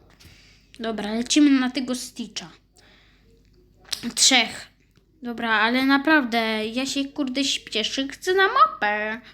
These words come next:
Halo. I jeszcze jakieś dwie osoby chociaż przyjdą na tą, na ten serwer, którego się przygotujemy. No i bro-, no i proszę bardzo, n-, ale słabe, kurde, serwery tej poczekalni, no.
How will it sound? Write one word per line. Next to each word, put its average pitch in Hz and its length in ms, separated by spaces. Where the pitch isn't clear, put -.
Halo. 247 640
I 262 160
jeszcze 330 340
jakieś 330 360
dwie 381 220
osoby 415 400
chociaż 277 320
przyjdą 208 560
na 277 300
tą, 294 160
na 320 120
ten 370 160
serwer, 269 720
którego 254 440
się 226 160
przygotujemy. 214 1080
No 233 100
i 262 120
bro-, 233 280
no 302 140
i 320 120
proszę 302 420
bardzo, 233 340
n-, 269 260
ale 302 260
słabe, 294 440
kurde, 247 360
serwery 247 640
tej 240 140
poczekalni, 240 840
no. 302 420